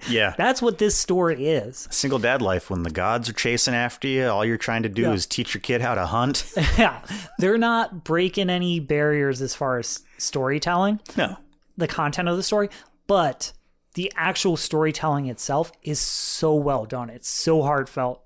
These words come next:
Speaker 2: so meaningful. Yeah, I can't, I can't say enough about how much you grow to really care for and love these characters.
Speaker 1: Yes. Yeah, I, I completely agree. And I think that they really,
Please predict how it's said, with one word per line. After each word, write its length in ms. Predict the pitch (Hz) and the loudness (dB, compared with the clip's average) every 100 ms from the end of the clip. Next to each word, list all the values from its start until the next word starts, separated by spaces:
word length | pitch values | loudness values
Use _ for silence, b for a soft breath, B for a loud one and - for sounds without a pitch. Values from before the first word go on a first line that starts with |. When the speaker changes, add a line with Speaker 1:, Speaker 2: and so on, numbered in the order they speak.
| - | -12
Speaker 2:
so 400 | - - 175 175 | -4 2 4 4
meaningful. 720 | 151 139 117 110 127 104 104 b b _ _ _ - | 4 0 -2 -8 -12 -14 -16 b b _ _ _ -6
Yeah, 240 | 151 120 | -2 0
I 140 | 131 151 | 0 -2
can't, 200 | 190 156 | -2 -2
I 100 | 156 | 0
can't 220 | 165 143 | 0 0
say 160 | 151 127 | 0 -2
enough 240 | 123 - | -4 -6
about 420 | 127 127 123 - - | -4 -4 -4 -8 -8
how 240 | - 175 | 0 4
much 280 | 165 151 - | 4 2 -2
you 80 | 139 | -4
grow 340 | 139 151 143 | 0 2 2
to 280 | 135 127 120 - | 2 -2 -4 -4
really 300 | 147 160 143 | 2 2 2
care 380 | - - 135 127 | -2 -4 -2 -2
for 260 | - 127 | -4 -4
and 180 | 123 117 | -4 -6
love 220 | 120 120 117 | -4 -6 -6
these 200 | 110 - | -12 -10
characters. 720 | 127 120 110 - - 98 - - B B B | -8 -10 -12 -18 -20 -16 -16 -14 B B B
Speaker 1:
Yes. 580 | 98 95 - - - - - - | -4 -4 0 0 0 -4 -12 -10
Yeah, 340 | 101 95 92 98 | -2 0 0 0
I, 320 | 113 120 113 - | 2 2 0 -2
I 100 | 107 | -4
completely 440 | 107 113 110 95 | -4 -4 -2 -2
agree. 360 | 80 82 78 - - | -2 -4 -6 -10 -4
And 200 | 107 110 | -2 0
I 160 | 107 110 | 0 -2
think 260 | - 151 | -2 -2
that 220 | 131 110 B B B - | -2 -2 B B B -4
they 100 | 104 | -2
really, 380 | 110 110 104 | 2 2 0